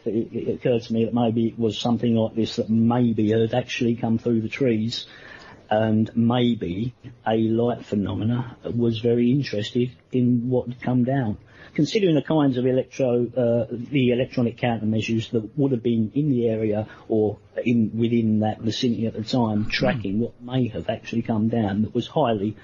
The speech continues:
Speaker 1: highly secretive at the time.
Speaker 2: Sure, yeah. 'Cause, I mean, it was John Burroughs who was on guard duty that night with, um, Ed Kavanagh, was it?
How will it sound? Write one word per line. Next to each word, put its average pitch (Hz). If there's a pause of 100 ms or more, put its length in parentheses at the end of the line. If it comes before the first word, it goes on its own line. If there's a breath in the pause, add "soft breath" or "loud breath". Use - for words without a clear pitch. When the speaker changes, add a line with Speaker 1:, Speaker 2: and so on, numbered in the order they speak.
(160 loud breath)
Speaker 1:
highly 104
secretive - (200 loud breath)
at -
the -
time. 107 (320)
Speaker 2:
Sure, 117 (160)
yeah. 104 (360 loud breath)
'Cause, 165
I 180
mean, 185
it 175
was 165
John 180
Burroughs 123
who 143
was 135
on 139
guard 139
duty 113
that 110
night 120
with, 123
um, 127
Ed 143
Kavanagh, 147
was 135
it? -